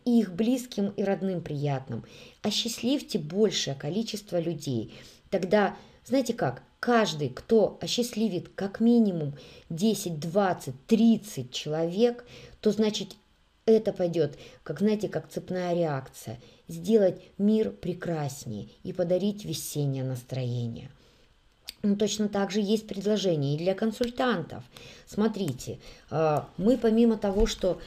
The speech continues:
сами пользуемся и дарим близким, э, подарки,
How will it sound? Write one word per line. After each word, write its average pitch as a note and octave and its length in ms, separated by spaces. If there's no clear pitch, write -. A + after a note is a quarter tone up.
сами G#3 400
пользуемся D3 840
и G#3 160
дарим G3+ 380
близким, F#3+ 640
э, D#3 540
подарки, G#3 640